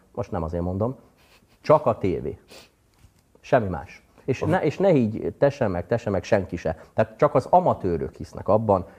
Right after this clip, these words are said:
hogy a YouTube a jövő. A frászkarikát, a youtuber a tévébe akar szerepelni.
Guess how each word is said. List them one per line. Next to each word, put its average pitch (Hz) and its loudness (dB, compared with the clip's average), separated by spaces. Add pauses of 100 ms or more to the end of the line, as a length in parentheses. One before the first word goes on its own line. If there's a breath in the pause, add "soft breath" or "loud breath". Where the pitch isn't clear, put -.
(160 loud breath)
hogy 87 -12
a 85 -8
YouTube 95 -2
a 73 -2
jövő. 80 -4
A - 2
frászkarikát, 85 -2
a - -4
youtuber 131 0
a 92 -4
tévébe 101 0
akar 80 -4
szerepelni. 76 -6